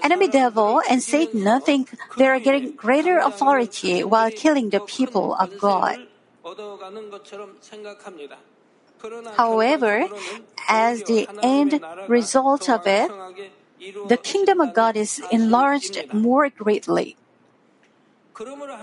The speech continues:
Therefore, it is actually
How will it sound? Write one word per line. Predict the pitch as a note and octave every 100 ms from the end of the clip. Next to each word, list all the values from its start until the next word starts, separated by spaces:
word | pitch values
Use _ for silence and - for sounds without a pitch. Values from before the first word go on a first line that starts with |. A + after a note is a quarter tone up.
| A#3 A#3+ B3 A3+ A3 G3 F#3 A3+ A3+ D3 - _ - F3 G#3+ B3+
Therefore, | C4 F4+ - C#4+
it | C4+ B3 C#4+
is | E4+
actually | D#4 D4+ - D#4 C4+ C4